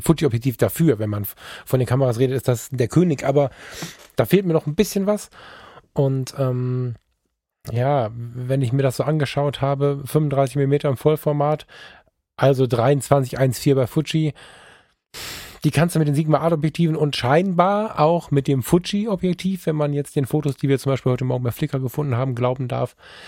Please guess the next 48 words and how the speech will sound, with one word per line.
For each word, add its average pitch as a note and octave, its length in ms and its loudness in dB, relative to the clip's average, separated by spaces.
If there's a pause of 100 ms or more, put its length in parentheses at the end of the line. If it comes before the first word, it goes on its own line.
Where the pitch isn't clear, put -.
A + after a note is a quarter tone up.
(680)
die A#2 40 0
kannst D#3 240 2
du - 40 4
halt C#3+ 80 2
offenblendig D3 560 0
verwenden E3+ 540 2
und D#3 180 0
hast C#3+ 180 0
mit C#3+ 140 2
einem C#3 80 2
Meter, D3 460 2 (180)
äh, - 20 2
mit C3 300 0
drei, C3 240 4
vier D3+ 140 2
Metern C#3 260 2
Abstand C#3 400 0
trotzdem D3 460 2
noch C3 160 0
einen A#2+ 80 0
freigestellten B2+ 1000 0 (120)
Menschen C3+ 320 2
im G#2+ 120 -2
Porträt. G2+ 420 -10 (260)
So, A2 280 -10
das - 200 -10
kann A2+ 200 -4
Fuji - 240 -8
halt F2+ 180 -6
nicht. - 240 -10 (260)
Die, G2+ 220 -14 (720)
die A#2 60 -4
kommen A#2 220 0
da G2 80 -2
halt G2 120 -6
nicht F2+ 100 -8
mit F3 180 4
und B2 200 -4 (600)
zumindest C3+ 320 0
nicht C#3 160 -2
bei B2+ 120 2
der, A#2+ 160 0
bei A2+ 120 0
der - 80 -4
X B2+ 160 -6
H B2 80 2
eins C#3 220 -2
hier. C#3 220 0